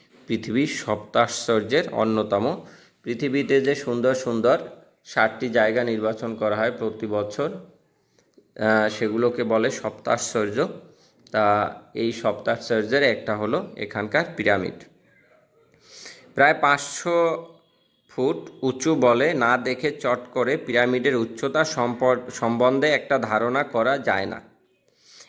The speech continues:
এমনকি চোখের সামনে দেখেও ধারণা করা যায় না এরা ঠিক কতখানি উঁচু। মানে সামনাসামনি বসে বা দাঁড়িয়ে থেকে বোঝা যাবে না যে এই পিরামিডগুলোর উচ্চতা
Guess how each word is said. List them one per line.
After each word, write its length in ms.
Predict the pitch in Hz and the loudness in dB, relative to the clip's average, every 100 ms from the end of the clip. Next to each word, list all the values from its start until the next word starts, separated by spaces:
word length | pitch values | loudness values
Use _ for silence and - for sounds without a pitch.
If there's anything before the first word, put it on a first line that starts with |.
| - | 0
এমনকি 400 | 139 165 165 185 | 4 4 2 -2
চোখের 340 | 156 147 170 | -2 -2 -2
সামনে 420 | 165 139 139 151 | 0 2 2 2
দেখেও 380 | 135 127 - 151 | 0 0 0 0
ধারণা 400 | 131 113 120 139 | 0 0 2 0
করা 320 | - 120 123 | 2 2 4
যায় 200 | 120 110 | 4 2
না 240 | 117 156 185 - | 4 0 -2 -6
এরা 220 | 117 127 | 0 0
ঠিক 220 | 127 139 - | 0 -8 -4
কতখানি 520 | 110 127 123 135 139 | -4 -4 -6 -2 -2
উঁচু। 280 | 104 - - - - - - - | -2 -6 -16 -20 -20 -20 -20 -6
মানে 180 | 131 151 | -2 0
সামনাসামনি 680 | 156 127 139 147 160 156 160 | 2 2 2 2 2 2 2
বসে 600 | 147 143 143 156 160 143 | 2 0 2 2 2 2
বা 260 | 117 113 | 2 4
দাঁড়িয়ে 360 | 113 123 131 147 | 4 4 4 0
থেকে 300 | 151 135 147 | -2 -4 -4
বোঝা 380 | 120 120 120 147 | -2 -4 -2 0
যাবে 300 | 143 117 113 | 0 0 0
না 200 | 135 190 - | -2 -4 -2
যে 80 | 120 | -2
এই 60 | |
পিরামিডগুলোর 720 | 117 120 123 131 123 135 143 | -2 0 2 0 -2 -2 0
উচ্চতা 640 | 107 120 - 123 151 202 | 0 -4 -4 0 0 0